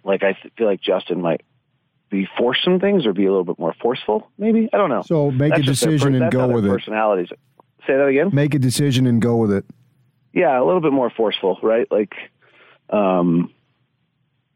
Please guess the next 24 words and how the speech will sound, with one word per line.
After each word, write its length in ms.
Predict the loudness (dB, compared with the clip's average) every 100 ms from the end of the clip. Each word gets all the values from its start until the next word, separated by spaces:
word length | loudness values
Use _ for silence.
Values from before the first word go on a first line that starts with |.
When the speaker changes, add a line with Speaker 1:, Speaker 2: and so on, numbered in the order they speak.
| _ _
Speaker 1:
you 120 | -2 0
know, 220 | 2 -2 -2
that's 340 | 0 0 0
how 160 | -2 0
Justin, 520 | 0 -2 -2 -6 -2
and 120 | -2
Justin's 360 | 0 -2 -4 -8 -8
the 80 | -4
same 200 | -2 0
preparation. 560 | -2 0 0 0 -2
He's 100 | -2
a 60 | 0
lawyer, 360 | 0 2 0
so, 360 | 0 0 0 -2 _ -10
like, 180 | -8
that 140 | -4 -2
whole 200 | -2 -4
preparation 640 | -2 -4 0 0 0 -2
thing 180 | -4 -4
is 120 | -2
right 180 | 0 0
up 120 | -2
his 100 | -2
alley. 380 | 0 0 0 -4